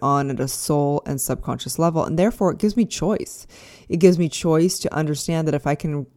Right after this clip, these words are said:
create, you know, discord, then I can also recreate in harmony and have an amazing life. So I remember years ago kind of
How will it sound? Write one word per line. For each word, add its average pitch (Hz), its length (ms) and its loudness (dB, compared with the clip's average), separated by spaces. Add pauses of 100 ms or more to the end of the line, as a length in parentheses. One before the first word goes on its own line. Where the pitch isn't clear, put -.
create, 160 640 0 (440)
you 156 160 0
know, 135 60 2
discord, 151 800 0
then 165 140 0
I 156 80 0
can - 240 -6
also 151 400 0
recreate 151 920 0 (300)
in 160 100 0
harmony 151 680 -6 (500)
and 147 140 -2
have 139 320 0 (160)
an 147 100 -2
amazing 135 480 -2
life. - 400 -8 (880)
So 208 540 6 (520)
I 226 120 0
remember 247 480 6
years 156 520 4
ago 135 760 0
kind 156 240 0
of 139 260 -2